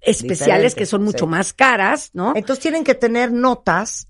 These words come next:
Speaker 1: Y tienen que tener
Speaker 2: de todo
Speaker 1: notas de
Speaker 2: eso.
Speaker 1: lo que gastan y de,
Speaker 2: Del
Speaker 1: de todo
Speaker 2: súper, pero
Speaker 1: eso.
Speaker 2: la colegiatura, pero
Speaker 1: Así
Speaker 2: tú has
Speaker 1: es.
Speaker 2: dicho que hasta del manicure si es necesario.
Speaker 1: Bueno, del manicure si tienes el nivel de vida para usar manicure, por
Speaker 2: Sí.
Speaker 1: supuesto, ¿no?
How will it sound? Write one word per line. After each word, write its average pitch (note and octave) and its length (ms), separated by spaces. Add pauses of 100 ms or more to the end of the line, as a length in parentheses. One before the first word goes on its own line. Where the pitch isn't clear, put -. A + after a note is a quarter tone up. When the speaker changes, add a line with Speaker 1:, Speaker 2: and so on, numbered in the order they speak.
Speaker 1:
Y C4+ 120
tienen B3 200
que D4 80
tener B3 240
Speaker 2:
de C#4 60
todo B3 140
Speaker 1:
notas D4 220
de D4+ 60
Speaker 2:
eso. C#4+ 140
Speaker 1:
lo C4+ 100
que D4+ 140
gastan F4+ 400
y A#3+ 100
de, A3 160
Speaker 2:
Del C#4 140
Speaker 1:
de A3+ 80
todo D4+ 140
Speaker 2:
súper, D4 220
pero B3+ 140
Speaker 1:
eso. A#3 60
Speaker 2:
la A#3 100
colegiatura, A#3 880
pero F#3+ 480
Speaker 1:
Así E3+ 180
Speaker 2:
tú G#3 60
has C4 120
Speaker 1:
es. E4 120
Speaker 2:
dicho B3+ 180
que A3 100
hasta F#3 240
del E3+ 160
manicure E3+ 460
si G#3 120
es F3 100
necesario. - 400
Speaker 1:
Bueno, D4 220
del G3+ 120
manicure G#3 460
si E4+ 160
tienes A#3 300
el A#3+ 100
nivel G3+ 280
de A#3+ 100
vida G3+ 280
para F3 200
usar D3+ 260
manicure, G#3 540
por - 160
Speaker 2:
Sí. - 80
Speaker 1:
supuesto, E4 420
¿no? F#3 260